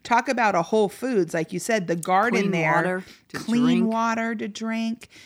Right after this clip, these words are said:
Speaker 1: Not where they, they have to take jerry cans and scoop it up with the
Speaker 2: Uh-uh.
Speaker 1: animals' crap. It was so beautiful to see this thriving school, and it was also good just to go back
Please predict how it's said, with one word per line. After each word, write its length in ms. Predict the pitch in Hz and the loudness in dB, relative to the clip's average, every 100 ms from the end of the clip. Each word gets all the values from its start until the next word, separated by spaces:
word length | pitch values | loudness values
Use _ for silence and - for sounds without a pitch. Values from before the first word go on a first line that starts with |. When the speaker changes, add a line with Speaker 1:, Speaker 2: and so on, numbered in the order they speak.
| - | -12
Speaker 1:
Not 240 | - 196 190 | -4 -2 0
where 120 | 214 | 0
they, 180 | 196 196 | 2 0
they 140 | 196 | 0
have 160 | 196 208 | -2 -2
to 80 | 196 | -4
take 280 | - 185 - | -6 -6 -4
jerry 320 | 190 185 190 | -2 -2 -4
cans 440 | - 196 185 185 | -6 -8 -6 -6
and 160 | 175 165 - _ | -8 -8 -14 _
scoop 500 | - - - 202 196 | -14 -12 -4 -4 -2
it 120 | 185 | -2
up 260 | 180 180 _ | -2 -4 _
with 140 | 196 170 | -8 -8
the 120 | - | -6
Speaker 2:
Uh-uh. 80 | 180 | -4
Speaker 1:
animals' 360 | 185 190 180 - | -4 -2 -4 -6
crap. 480 | - 190 180 180 - - - - | -4 -2 0 -2 -6 -20 -20 -4
It 120 | 214 | -2
was 180 | 196 220 | 0 -2
so 320 | - 233 233 | -2 -2 -2
beautiful 520 | 220 226 220 208 190 | -2 -4 -4 -4 -4
to 80 | 170 | -4
see 200 | 165 185 | -4 -4
this 200 | 180 170 | -4 -6
thriving 400 | - 175 170 170 | -6 -4 -2 -4
school, 400 | 165 - 175 175 165 | -8 -6 -4 -4 -4
and 220 | 156 156 _ _ _ _ _ _ _ _ _ _ _ - - - | -6 -10 _ _ _ _ _ _ _ _ _ _ _ -20 -10 -2
it 100 | 233 | 2
was 160 | 233 | 2
also 300 | 220 220 226 | 2 -4 -4
good 220 | 190 190 170 | -2 -2 -2
just 200 | 170 - | -6 -6
to 80 | 175 | -8
go 220 | 170 165 | -6 -6
back 600 | 151 151 123 - - | -6 -8 -8 -14 -20